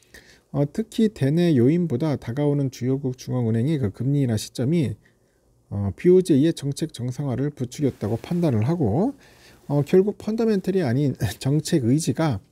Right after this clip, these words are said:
우선시된 정상화임을 감안할 때는 연내 추가 긴축은 어려울 거라고 덧붙이는 거죠. 일단은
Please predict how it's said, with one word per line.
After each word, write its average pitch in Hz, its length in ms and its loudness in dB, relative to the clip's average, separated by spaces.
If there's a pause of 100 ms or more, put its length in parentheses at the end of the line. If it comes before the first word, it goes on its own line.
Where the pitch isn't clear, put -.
(520)
우선시된 151 540 0
정상화임을 135 580 0
감안할 110 380 -2
때는 127 340 -2
연내 139 280 2
추가 - 280 -4
긴축은 165 580 -2 (380)
어려울 123 360 2
거라고 104 300 -4
덧붙이는 - 500 -10
거죠. 110 500 -2 (1800)
일단은 190 320 2